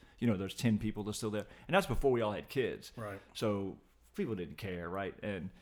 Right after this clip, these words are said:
Speaker 1: um, no, real golf, I, I, I discovered real golf probably when I was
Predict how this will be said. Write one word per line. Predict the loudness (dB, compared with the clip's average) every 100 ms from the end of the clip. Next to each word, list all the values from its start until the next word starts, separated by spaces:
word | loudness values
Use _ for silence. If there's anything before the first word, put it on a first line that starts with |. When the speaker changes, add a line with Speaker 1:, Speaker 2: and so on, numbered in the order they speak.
| -20 -20 -20 -10
Speaker 1:
um, | -6 -4 -4 -6 -8 -14 _ _ 0
no, | 4 6 6 6
real | 6 8
golf, | 8 6 6 4
I, | 2 4 2 0 -8 0
I, | 2
I |
discovered | 4 2 4 4 4 4
real | 4 4
golf | 4 2 2 -2
probably | 2 4 4 2 0 -2 -8 -12 -14 -20 -20 -20 _
when | -6
I | -4
was | -4